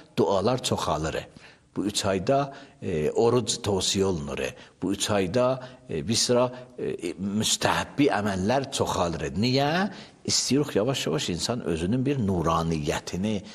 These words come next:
qeyssin, özünə bir qeyssin, Allahın qonaqlığına layiq olsun.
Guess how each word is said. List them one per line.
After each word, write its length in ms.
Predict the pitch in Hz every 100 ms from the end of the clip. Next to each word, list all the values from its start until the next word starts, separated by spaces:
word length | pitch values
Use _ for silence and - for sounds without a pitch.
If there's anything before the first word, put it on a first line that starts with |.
| - _ -
qeyssin, 720 | 80 73 - - - 92 80 71 - - _
özünə 460 | - 92 80 90 107
bir 200 | 98 82
qeyssin, 640 | 85 76 - - 82 76 71 - - _ _ -
Allahın 720 | 117 104 101 85 127 151 151 - - -
qonaqlığına 880 | 113 113 110 - - 113 110 147 143
layiq 360 | 73 - - -
olsun. 240 | - -